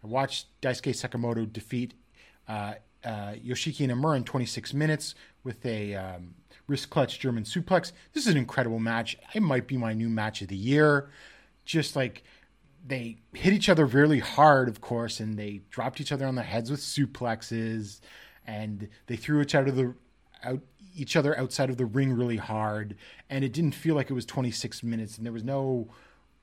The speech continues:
very little downtime. They were constantly just trying to kick the shit out of each other. Like, go out and watch this match is what I'm saying.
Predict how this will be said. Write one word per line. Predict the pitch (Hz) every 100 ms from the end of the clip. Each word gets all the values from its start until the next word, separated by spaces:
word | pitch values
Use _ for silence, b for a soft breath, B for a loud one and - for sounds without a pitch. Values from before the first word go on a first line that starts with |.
| _ _ _ _ _ _ _ -
very | 110 139 143
little | 131 131
downtime. | 113 127 120 120 110 113 120
They | 120
were | 113
constantly | 113 - 151 - 143 123
just | 107 - _ _ -
trying | - 127
to |
kick | 127 120
the | 117
shit | - 135
out | 123
of | 113
each | 107 107
other. | 95 104
Like, | 113 110 - _ _ _ _
go | 185 170
out | 135
and | 117
watch | 110 -
this | 92
match | 107 101 101
is | 95
what | 101
I'm |
saying. | 92 101 87